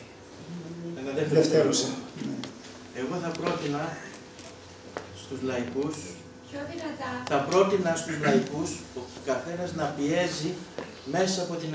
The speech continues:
Speaker 1: ανορία που βρίσκεται, μέσα από την οικογέ-, ε, την, ε, στην πόλη που βρίσκεται, να,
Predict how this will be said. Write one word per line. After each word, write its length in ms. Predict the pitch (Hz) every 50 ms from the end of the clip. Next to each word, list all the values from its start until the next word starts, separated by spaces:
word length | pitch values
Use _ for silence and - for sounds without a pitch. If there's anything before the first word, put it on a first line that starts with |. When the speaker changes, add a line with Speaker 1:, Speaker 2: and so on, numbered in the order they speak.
| 151
Speaker 1:
ανορία 380 | 147 147 151 151 151 180 185 180 180
που 80 | 165 151 147
βρίσκεται, 420 | 156 175 165 - - 127 - 120 120 120 139
μέσα 220 | 160 170 - - 160 151 139
από 120 | 135 139 135 -
την 120 | 139 135 131 120 - - - - - - - - 123
οικογέ-, 440 | 123 127 131 127 127 156 170 170 - 135
ε, 40 | 135 127 - -
την, 280 | 139 131 131 123 123 120 123 120 120
ε, 0 | 113 110 113 113 110 -
στην 140 | - 127 123 -
πόλη 200 | 160 165 160 156 139
που 80 | - 131 123
βρίσκεται, 400 | 131 151 147 - 165 156 175 185 185 185 - - - - - - - - - - 143 151
να, 100 | 156